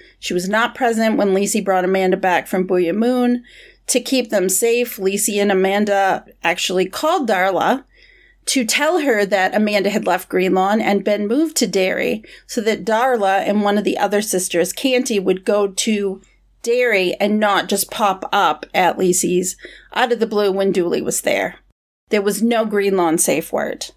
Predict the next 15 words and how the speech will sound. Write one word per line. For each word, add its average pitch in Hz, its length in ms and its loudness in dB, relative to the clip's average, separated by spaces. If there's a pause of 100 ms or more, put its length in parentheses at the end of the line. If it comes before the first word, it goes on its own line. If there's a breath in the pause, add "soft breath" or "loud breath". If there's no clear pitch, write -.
(120)
either. - 480 -2 (500 loud breath)
Um, 202 240 2
in 233 140 2
the 226 60 2
book, 359 320 -2
Scott 240 420 0
died 226 240 0
after 202 540 0
eating 208 420 0
berries 220 540 0
after 202 340 -2
dark 202 300 -2
in 196 160 -2
Booya 196 320 0
Moon, 285 320 0